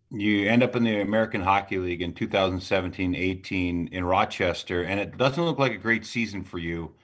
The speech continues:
After that, you head to Europe, and, and were you going to Europe thinking, "Okay, I just wanna try to make a living at playing hockey"? And, and 'cause I would see that as that opportunity when you went to Finland.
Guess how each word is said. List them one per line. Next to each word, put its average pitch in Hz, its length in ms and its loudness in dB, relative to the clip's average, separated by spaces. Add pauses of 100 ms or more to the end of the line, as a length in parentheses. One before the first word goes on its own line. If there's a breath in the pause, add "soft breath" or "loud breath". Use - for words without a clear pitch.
(520 soft breath)
After 156 320 2
that, 143 180 6
you 123 160 2
head 113 140 0
to 107 60 -4
Europe, 98 560 0
and, 95 160 -10
and 104 300 -6 (540)
were 120 120 0
you 143 140 4
going 160 280 4
to 156 60 2
Europe 131 460 2
thinking, 113 380 -2
"Okay, 101 240 0
I 98 100 4
just 107 240 -6
wanna 98 260 2
try 92 440 0
to 90 140 -14
make 101 280 0
a 101 60 0
living 98 420 0
at 101 100 -2
playing 101 300 -2
hockey"? 101 580 0
And, 87 200 -6
and 87 240 -4 (560 soft breath)
'cause 117 180 2
I 120 80 6
would 113 160 2
see 147 240 2
that 127 260 4
as 110 540 0 (180)
that 110 200 4
opportunity 104 640 0
when 90 160 -2
you 87 100 0
went 87 140 -4
to 85 80 -12
Finland. 85 500 -6